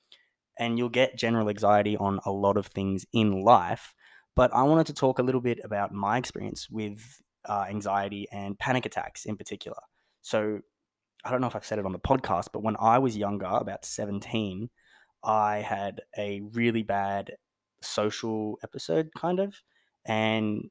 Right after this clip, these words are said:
for me, it caused a lot and a lot of anxiety to the point where I couldn't even really leave my house anymore. Um, before that, when I was a young kid, I had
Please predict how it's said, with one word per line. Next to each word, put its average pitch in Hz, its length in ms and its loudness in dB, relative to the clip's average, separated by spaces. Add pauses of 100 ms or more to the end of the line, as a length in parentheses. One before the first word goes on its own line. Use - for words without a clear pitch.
(100)
for - 180 0
me, 117 280 4
it 107 120 -2
caused 104 500 -2
a 107 80 -2
lot 104 540 2
and 98 80 -8
a 95 100 -6
lot 95 240 0
of 101 140 -10
anxiety 98 480 -4
to - 120 -16
the - 60 -12
point 104 300 -6
where 95 100 -2
I 98 80 0
couldn't 107 300 -4
even 98 240 -4
really 95 180 -8
leave 95 300 -8
my 90 80 -10
house - 320 2
anymore. - 340 -14 (560)
Um, 107 240 2
before 180 300 6
that, 139 180 8
when 117 140 4
I 113 80 10
was 110 80 4
a 107 40 0
young 107 260 6
kid, 117 440 4
I 95 60 2
had 113 340 2